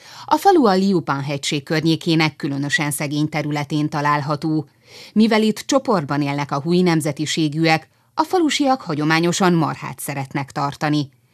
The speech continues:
De egy borjú ára nem kis összeg a szegénységben élő parasztok számára. Ezen a kopárföldön csupán alig több mint háromszáz milliméter eső esik egy évben, de több mint kétezer milliméter a párolgás.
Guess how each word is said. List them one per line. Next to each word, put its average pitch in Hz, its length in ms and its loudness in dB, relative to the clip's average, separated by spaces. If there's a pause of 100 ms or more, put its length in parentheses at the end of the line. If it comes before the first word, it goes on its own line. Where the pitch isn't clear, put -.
(420)
De 180 160 2
egy 160 180 0
borjú 165 380 2
ára 220 340 4
nem 160 260 0
kis - 280 -6
összeg 156 520 -2
a 190 80 -2
szegénységben 143 680 -4
élő 147 240 -2
parasztok 147 520 -6
számára. 147 720 0 (560)
Ezen 320 260 4
a 185 60 4
kopárföldön 156 1000 2
csupán 165 380 0
alig 208 260 -2
több 247 160 2
mint 233 180 2
háromszáz 147 640 -4
milliméter 147 720 -2
eső 151 320 -4
esik 143 300 -4
egy 147 200 -2
évben, 156 540 2 (400)
de 247 140 4
több 277 200 0
mint 262 200 4
kétezer 143 540 -4
milliméter 147 600 -2
a 139 80 -2
párolgás. 147 880 0